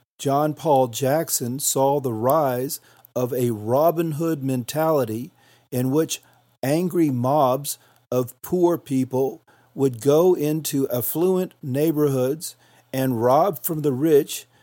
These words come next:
to give to the poor, and think all along that everything they're doing is totally justified.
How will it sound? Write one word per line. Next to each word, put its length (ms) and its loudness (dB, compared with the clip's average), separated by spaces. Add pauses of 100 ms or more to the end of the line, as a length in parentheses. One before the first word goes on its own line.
(120)
to 100 -4
give 420 2
to 120 -2
the 140 0
poor, 540 -2 (340)
and 200 -2
think 400 -4
all 220 4
along 480 4
that 220 0
everything 580 2
they're 180 2
doing 420 -2
is 300 -2
totally 680 0
justified. 1080 0